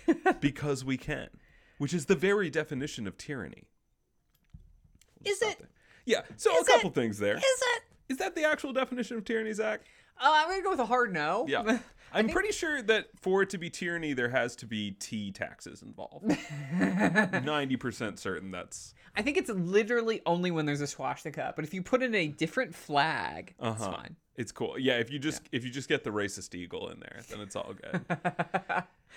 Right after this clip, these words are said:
Speaker 1: They're
Speaker 2: Yeah.
Speaker 1: all racist.
Speaker 2: I
Speaker 1: Never
Speaker 2: also
Speaker 1: talk to an eagle about Albanians.
Speaker 2: <laughs>
Speaker 1: Don't do it. <laughs>
Speaker 2: The county's argument was basically "because we can" and not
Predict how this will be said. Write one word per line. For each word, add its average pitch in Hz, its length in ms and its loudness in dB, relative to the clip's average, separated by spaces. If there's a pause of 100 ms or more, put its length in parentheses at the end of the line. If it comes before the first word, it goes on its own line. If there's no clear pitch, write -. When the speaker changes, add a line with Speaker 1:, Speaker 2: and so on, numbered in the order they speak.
(180)
Speaker 1:
They're 208 120 6
Speaker 2:
Yeah. 214 40 12
Speaker 1:
all 208 180 10
racist. 139 480 2
Speaker 2:
I 330 200 8
Speaker 1:
Never 220 260 10
Speaker 2:
also 415 60 4
Speaker 1:
talk 240 260 10
to 202 100 0
an 196 80 -2
eagle 185 240 2
about 156 200 8
Albanians. 139 600 4 (140)
Speaker 2:
<laughs> 403 160 -2
Speaker 1:
Don't 185 200 6
do 208 200 10
it. - 220 4
<laughs> 240 100 6 (920)
Speaker 2:
The 247 100 -2
county's 320 340 0
argument 277 360 2
was 196 140 -2
basically 202 460 0
"because 175 400 0
we 180 100 -2
can" 170 280 2
and 147 240 0
not 135 320 2